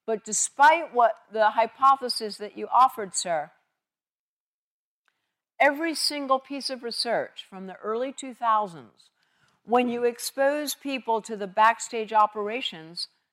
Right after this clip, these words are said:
they reject this stuff. They don't want to be enmeshed in these systems. They want an alternative.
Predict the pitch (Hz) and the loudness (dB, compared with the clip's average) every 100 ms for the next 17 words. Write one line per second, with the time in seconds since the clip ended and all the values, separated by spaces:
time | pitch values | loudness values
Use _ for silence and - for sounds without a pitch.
0 | _ _ _ _ 226 247 240 247 185 165 | _ _ _ _ -2 -2 -2 -6 -6 -6
1 | 175 262 370 381 - 190 175 151 - - | 2 8 8 6 -8 -10 -8 -6 -8 -12
2 | - - - - _ _ _ _ _ 262 | -10 -10 -10 -18 _ _ _ _ _ 0
3 | 285 202 170 170 294 311 370 254 226 202 | 0 -6 -12 -2 2 4 2 0 -4 -4
4 | 196 202 180 190 185 180 170 - - 151 | -4 -8 -6 -6 -6 -6 -6 -8 -14 -16
5 | 147 143 - 135 - 123 - _ _ _ | -14 -12 -12 -12 -16 -20 -20 _ _ _
6 | _ _ _ _ - 262 247 240 269 311 | _ _ _ _ -2 -2 -2 2 4 2
7 | 302 277 254 240 240 - 269 262 240 180 | 0 -4 -4 -4 -6 -16 -20 -20 -20 -20
8 | 131 | -20